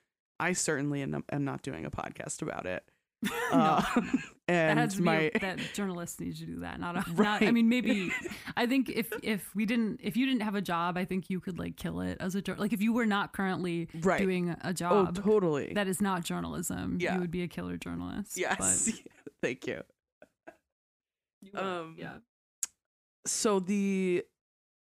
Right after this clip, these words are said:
Speaker 1: basically, the only research that I've done on this Dallas Zoo specifically is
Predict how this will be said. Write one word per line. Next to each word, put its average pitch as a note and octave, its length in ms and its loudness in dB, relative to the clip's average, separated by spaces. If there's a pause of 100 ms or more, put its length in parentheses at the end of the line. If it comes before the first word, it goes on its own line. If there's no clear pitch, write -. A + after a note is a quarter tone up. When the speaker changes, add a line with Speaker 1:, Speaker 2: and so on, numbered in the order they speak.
(160)
Speaker 1:
basically, F#3 920 2
the E3+ 240 2
only G#3 220 4
research E3 420 0
that D3+ 80 -6
I've D3 140 -4
done C#3 160 -2
on C#3+ 160 -4
this C#3+ 160 -6 (240)
Dallas C#3 340 -4
Zoo C3+ 140 -4
specifically - 560 -10
is - 100 -8